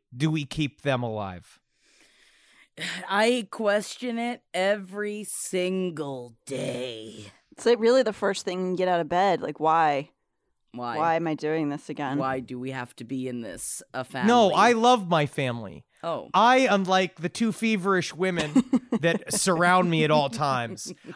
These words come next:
Speaker 1: I love my family and will fight for them no matter what. I'd lie,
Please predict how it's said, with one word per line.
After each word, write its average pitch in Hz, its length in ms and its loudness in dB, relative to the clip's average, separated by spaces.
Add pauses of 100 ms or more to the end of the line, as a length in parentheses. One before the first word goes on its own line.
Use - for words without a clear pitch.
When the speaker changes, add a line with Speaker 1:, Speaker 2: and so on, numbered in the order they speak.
(120)
Speaker 1:
I 180 120 8
love 175 280 2
my 180 140 4
family 165 440 0
and 156 100 0
will 147 120 0
fight 160 280 2
for 143 120 -8
them 110 420 -12
no 147 80 -2
matter 156 200 2
what. 156 200 2
I'd 139 200 -2
lie, 170 420 6